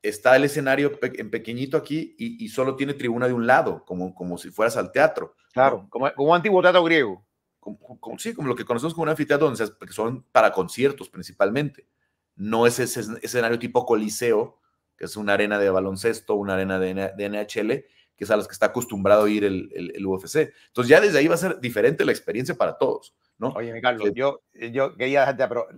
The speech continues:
Speaker 2: todo el mundo, hay un rumor aquí, no sé por qué la gente ha sacado esto. ¿Tú has
Speaker 1: Ya lo
Speaker 2: escuchado
Speaker 1: dije.
Speaker 2: algo, tú has
Speaker 1: Ya lo
Speaker 2: escuchado
Speaker 1: dije.
Speaker 2: algo de Chimaev?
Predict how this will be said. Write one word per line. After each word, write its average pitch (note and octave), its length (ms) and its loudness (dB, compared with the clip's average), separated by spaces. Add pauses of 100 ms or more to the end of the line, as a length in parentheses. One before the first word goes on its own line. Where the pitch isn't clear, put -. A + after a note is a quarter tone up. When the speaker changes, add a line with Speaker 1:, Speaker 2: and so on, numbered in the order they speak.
(160)
Speaker 2:
todo D#3+ 160 2
el D3+ 60 0
mundo, D3+ 260 -2
hay C#3+ 100 0
un D3+ 80 -6
rumor C#3 240 0
aquí, C3+ 220 -4
no A#2 80 -8
sé C#3 100 -2
por B2+ 100 -2
qué B2 60 -4
la C3 80 0
gente C3+ 160 -4
ha A#2+ 60 -6
sacado A#2+ 280 2
esto. A#2+ 240 -6 (380)
¿Tú C#3+ 160 -2
has G#3+ 160 2
Speaker 1:
Ya - 80 6
lo - 60 8
Speaker 2:
escuchado - 60 10
Speaker 1:
dije. D#3 140 8
Speaker 2:
algo, D#3+ 360 2 (240)
tú D#3 100 2
has F3+ 80 2
Speaker 1:
Ya G3+ 60 0
lo G3 60 2
Speaker 2:
escuchado E3+ 180 8
Speaker 1:
dije. D3+ 140 8
Speaker 2:
algo D#3 140 2
de C#3 80 0
Chimaev? C3+ 380 -4